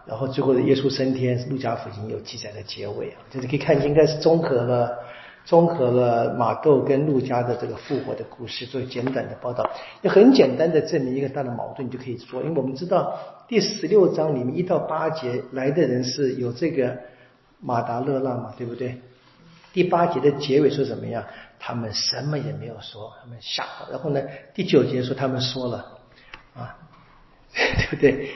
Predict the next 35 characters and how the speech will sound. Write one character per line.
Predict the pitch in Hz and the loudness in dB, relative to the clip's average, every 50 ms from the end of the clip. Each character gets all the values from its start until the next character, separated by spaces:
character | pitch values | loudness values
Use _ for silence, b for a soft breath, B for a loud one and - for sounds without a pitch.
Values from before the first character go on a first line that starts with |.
| B B B - _ | B B B -20 _
第 | - 156 | -6 2
九 | 156 160 | 2 6
节 | 127 143 143 151 175 - - - - - - 180 180 | 8 8 6 6 4 -2 -6 -10 -12 -6 -4 -2 2
又 | 175 196 170 | 6 6 6
是 | 165 - 165 | 6 4 2
那 | 151 151 135 | 4 4 4
个 | 135 131 127 | 4 2 0
马 | 123 120 120 | 0 -2 -4
达 | 120 | -4
勒 | 131 135 143 135 | -2 0 0 0
纳， | 120 | 0
对 | 120 123 | -2 -4
不 | 117 | -4
对？ | - 123 120 | -4 -4 -6
特 | - - - | -4 -6 -4
别 | 143 135 131 | -2 -2 -2
介 | 131 - - 151 | -2 0 -2 -2
绍 | - - 139 127 - | 0 0 -4 -4 -2
耶 | - 139 | -2 -4
稣 | 131 - 151 147 | -2 0 -2 -2
从 | 151 147 135 135 | -2 -4 -4 -2
那 | 143 139 | -2 -2
去， | - - - - - 151 135 | -4 -6 -8 -6 -6 -6 -4
然 | 131 131 | -2 0
后 | 143 | 0
怎 | 131 127 | 0 0
么 | 117 120 | -2 -2
样？ | 120 120 B B B B B | -4 -4 B B B B B
他 | - - 175 170 156 | -2 0 2 2 2
去 | 160 - - - 185 160 139 139 - | 0 -2 -4 -2 -2 -2 -4 -2 -2
报 | 170 156 139 131 | -2 0 0 -2
告 | - 135 135 127 | -2 -2 -4 -4
给 | 117 - 113 117 - - _ | -4 -8 -12 -14 -14 -18 _
那 | _ 147 139 | _ -14 -14
些 | - - 135 - | -12 -8 -10 -10